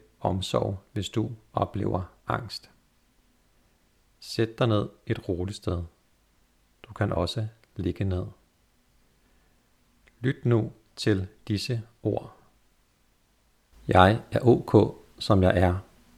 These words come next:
Det kan godt være, at jeg oplever angst.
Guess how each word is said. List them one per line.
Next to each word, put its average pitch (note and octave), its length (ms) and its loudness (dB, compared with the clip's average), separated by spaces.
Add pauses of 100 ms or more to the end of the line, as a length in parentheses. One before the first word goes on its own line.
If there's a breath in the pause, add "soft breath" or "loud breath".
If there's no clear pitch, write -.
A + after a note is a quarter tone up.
(1080)
Det G2 120 4
kan F#2 260 8 (120)
godt - 280 4
være, G2 280 8 (160)
at G2 200 0
jeg F#2 280 4 (140)
oplever F#2+ 560 4
angst. - 420 -8